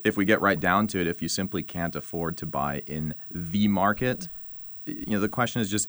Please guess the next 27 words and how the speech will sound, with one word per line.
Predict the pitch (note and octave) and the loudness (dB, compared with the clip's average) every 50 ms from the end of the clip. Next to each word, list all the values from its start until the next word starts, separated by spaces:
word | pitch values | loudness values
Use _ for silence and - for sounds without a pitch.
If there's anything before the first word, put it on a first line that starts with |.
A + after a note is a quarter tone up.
| - - | -4 0
is | - G#2+ G2+ | 0 2 2
it | G2 G2 - | 2 0 -2
still, | - - - G#2 G2 F#2+ F2+ | -2 -4 -2 0 0 0 0
does | - G2+ F#2+ | 0 0 0
it | G2 - | 0 0
make | F#2+ F#2 F2+ - | 0 -2 -2 -2
sense | - F#2+ F#2+ - - | -2 -2 -2 -4 -4
to | - | -4
then | F2+ F2 F2 E2 | -4 -2 -2 -2
buy | - D#2 D#2+ E2+ F2 - | -2 0 0 0 -2 -2
into | - E2+ E2 D#2 - - F2 E2 - - | -4 -4 -4 -4 -4 -4 -4 -4 -4 -4
a | C#2+ D#2+ F2 | -2 0 0
market? | F2 E2 D2+ C#2+ C2 - - D2 B1+ - - - - - - - - - | 0 0 0 -2 -2 -2 -4 -4 -4 -6 -10 -16 -20 -20 -20 -20 -10 -4
And, | - F2+ F2+ F#2 F#2 F#2+ F#2 E2 E2+ - | 0 4 4 6 6 6 4 2 2 4
you | G#2+ | 4
know, | G#2 G#2 G2 | 4 6 4
if | F2+ G2 - | 4 2 2
you | G#2 F#2+ | -2 0
can't | - A#2+ A2 | 2 4 2
afford | G#2+ - - G#2+ A#2+ C3+ A#2 G2 | 2 2 4 4 4 4 4 4
the | G#2 F#2+ | 2 4
market, | F2+ F2 F2+ F#2+ - G#2+ - | 4 4 4 2 2 -2 -4
then | G2 G2+ | -2 -2
that's | G2+ G2+ - | -2 -2 -2
the | - - A2+ | -4 -4 -2
only | A2 A2 A2+ A2 G#2+ | -2 0 -2 0 0
option. | A#2 C3+ - - - - | -2 -2 -2 -2 -4 -4